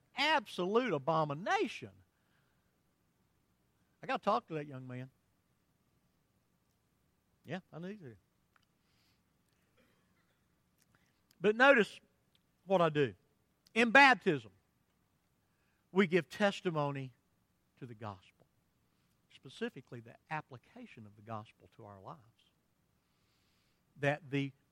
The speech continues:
work of salvation has been applied to my heart and mind by the Spirit of God. And so I follow Christ in obedience because He commanded us to obey Him through this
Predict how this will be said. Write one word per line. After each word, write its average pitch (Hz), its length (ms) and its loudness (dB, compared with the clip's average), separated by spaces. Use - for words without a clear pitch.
work 214 280 2
of 151 120 -6
salvation 107 760 -12
has 131 80 -18
been 120 160 -18
applied 131 460 -10
to 120 60 -20
my 135 300 -12
heart 117 280 -16
and 113 100 -20
mind 98 320 -18
by 113 60 -20
the 104 140 -20
Spirit 104 280 -20
of 101 100 -20
God. 110 220 -18
And 165 120 -10
so 185 160 4
I 202 140 6
follow 247 420 6
Christ 240 420 2
in 247 80 -6
obedience 233 540 -2
because 170 260 -4
He 214 120 -4
commanded 202 540 -2
us - 260 -20
to 131 140 -6
obey 180 360 6
Him 151 340 -6
through 175 220 2
this 147 240 -6